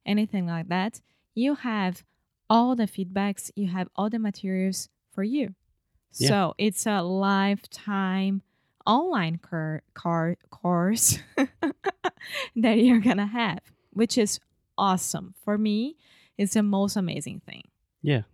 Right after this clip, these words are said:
Speaker 2: Imagine, like, a, an Instagram or, like, a Facebook gallery that you are looking at all of your old pictures from when you were in high school and you're like, "Oh my goodness, I was so young and stupid then."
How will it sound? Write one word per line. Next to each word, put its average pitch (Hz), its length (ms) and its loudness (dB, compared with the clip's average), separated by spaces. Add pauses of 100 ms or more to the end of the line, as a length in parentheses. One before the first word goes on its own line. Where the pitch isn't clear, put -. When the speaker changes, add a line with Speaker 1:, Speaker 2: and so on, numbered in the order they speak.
(280)
Speaker 2:
Imagine, 127 440 2
like, 110 240 -2
a, 104 260 -4 (500)
an 107 200 -2
Instagram 113 920 0
or, 104 280 0
like, 95 280 -4
a 90 120 -4
Facebook 101 760 -4 (360)
gallery 101 640 -2 (480)
that 98 160 -8
you 110 100 0
are 101 80 -2
looking 107 440 -2
at 104 180 -4
all 104 220 0
of 104 120 -4
your 104 160 -6
old 110 320 -4
pictures 113 600 -4
from 101 300 -4
when 101 180 -2
you 104 100 -2
were 104 100 -2
in 95 120 -4 (140)
high 110 120 -6
school 110 520 -4
and 117 140 -4
you're 113 120 -2
like, 113 180 -8
"Oh 180 140 -4
my 185 200 -8
goodness, 170 460 -8
I 165 80 -8
was 156 160 -6
so - 120 -2
young 151 540 0
and 135 160 -2
stupid 143 480 -4
then." 127 360 0